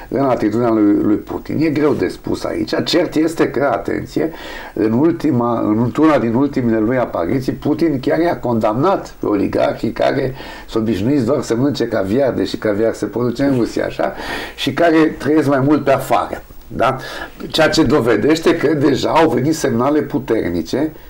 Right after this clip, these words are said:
din zona asta a oligarhilor ruși, susținători de lui. Că nu prea am auzit de oligarhi care să nu fie agreați de, de Kremlin.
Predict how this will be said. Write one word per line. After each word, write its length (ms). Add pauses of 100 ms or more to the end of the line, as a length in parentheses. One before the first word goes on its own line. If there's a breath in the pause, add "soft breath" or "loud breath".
(240 loud breath)
din 380 (360)
zona 400
asta 260
a 80
oligarhilor 680
ruși, 240
susținători 840
de 180
lui. 300 (200)
Că 160 (560 loud breath)
nu 100
prea 220 (340)
am 260
auzit 260
de 80
oligarhi 380
care 240
să 120
nu 120
fie 260
agreați 460
de, 220 (420 loud breath)
de 160
Kremlin. 460